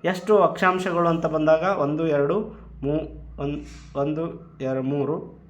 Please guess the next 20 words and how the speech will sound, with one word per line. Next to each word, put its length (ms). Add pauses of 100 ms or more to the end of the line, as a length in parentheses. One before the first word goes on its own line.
(300)
ನಾಲ್ಕು, 480
ಐದು, 500
ಆರು, 240
ಏಳು, 280
ಒಟ್ಟು 320
ಟೋಟಲ್, 420 (580)
ಆ, 340
ಏಳು 400
ಅಕ್ಷಾಂಶಗಳು 920
ಅಂತಕ್ಕಂಥದ್ದನ್ನು 1160
ನಾವಿಲ್ಲಿ 460
ನೆನ್ಪಿಟ್ಕೋಬೇಕು. 880 (120)
ಮೊದಲನೇದಾಗಿ 500
ಅದರೊಳಗೆ 420
ಜೀರೋ 240
ಡಿಗ್ರಿ 300
ಸಮಭಾಜಕ 540
ವೃತ್ತ 280
ಅಥವಾ 240
ಮಹಾವೃತ್ತ, 560